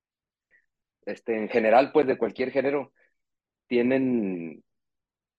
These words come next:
eh, son como entes, ¿no? Que necesitan estar, necesitan nacer, necesitan estar aquí. Este, y, pues, yo defiendo mucho eso, las canciones. O sea, ya no me importa si hay,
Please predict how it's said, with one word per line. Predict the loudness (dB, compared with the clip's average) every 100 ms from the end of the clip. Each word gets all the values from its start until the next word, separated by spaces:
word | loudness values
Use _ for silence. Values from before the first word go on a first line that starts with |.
| _ _ _ _ -4
eh, | -4
son | 2 2
como | 2 2 2
entes, | 2 2 2
¿no? | 0 -2
Que | -4
necesitan | -4 -6 -6 -8 -2 -4 -4 -10 _ -10
estar, | -10 _ 2 2 -6 -12 _ _ -4
necesitan | 2 4
nacer, | 4 2 0 0 -6 _ _ _ _ _
necesitan | 0 2 0
estar | 0 2 0
aquí. | 0 -12 -12 _ _ _ _ _
Este, | -12 -12 _ -6 -4
y, | -2 -4
pues, | -4 -2
yo | 0
defiendo | 0 0 0
mucho | 0 0 2
eso, | 0 0
las | -4 -6
canciones. | -12 -6 -6 -6 -10
O |
sea, | -10 -2
ya | 0
no | 2
me | 2
importa | 2 2 0
si | 4 4
hay, | 4 0